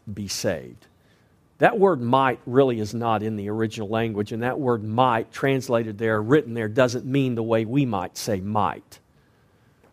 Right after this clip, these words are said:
"I might go shopping today" means I might or I might not. That's not what the Bible is saying. The Bible is saying,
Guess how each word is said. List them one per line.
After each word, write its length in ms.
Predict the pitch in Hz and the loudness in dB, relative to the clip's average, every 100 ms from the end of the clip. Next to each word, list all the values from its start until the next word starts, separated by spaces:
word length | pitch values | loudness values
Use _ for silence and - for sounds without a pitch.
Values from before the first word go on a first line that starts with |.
| - | -2
"I 200 | 156 208 | 0 2
might 580 | 123 120 143 95 98 - _ - | 2 2 2 0 -4 -14 _ -10
go 160 | 107 98 | -6 -6
shopping 540 | - 143 120 - 78 | 2 2 2 -6 -14
today" 460 | - 90 82 50 - _ _ _ _ 110 | -14 -12 -12 -14 -18 _ _ _ _ -2
means 340 | 113 110 104 - | 0 0 -2 -10
I 140 | 104 | -12
might 360 | 98 110 117 120 | -4 0 0 0
or 100 | 113 | -4
I 60 | 101 | -4
might 320 | 98 95 85 | -4 -6 -6
not. 320 | 104 87 55 - | -8 -10 -10 -6
That's 260 | 117 - | -6 -2
not 160 | 131 101 | -2 -2
what 160 | 110 - | -4 -6
the 60 | |
Bible 340 | 98 98 85 80 | -2 -2 -2 -12
is 60 | |
saying. 360 | - 92 71 104 - _ _ _ _ _ - _ _ | -16 -16 -16 -20 -20 _ _ _ _ _ -20 _ _
The 60 | - | 6
Bible 300 | 151 170 139 | 8 8 2
is 80 | 117 | 0
saying, 460 | 151 120 110 110 | 2 2 2 -2